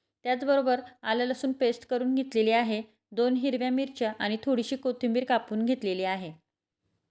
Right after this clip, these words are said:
गॅसवरती कुकर ठेवून घेते. कुकरऐवजी तुम्ही पातेलं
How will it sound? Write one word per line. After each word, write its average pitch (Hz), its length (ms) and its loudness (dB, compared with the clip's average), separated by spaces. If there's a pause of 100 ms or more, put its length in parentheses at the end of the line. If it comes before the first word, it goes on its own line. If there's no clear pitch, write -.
(720)
गॅसवरती 247 520 -2
कुकर 233 360 -2
ठेवून 226 340 -2
घेते. 214 380 -2 (260)
कुकरऐवजी 277 600 2
तुम्ही 277 240 2
पातेलं 233 460 0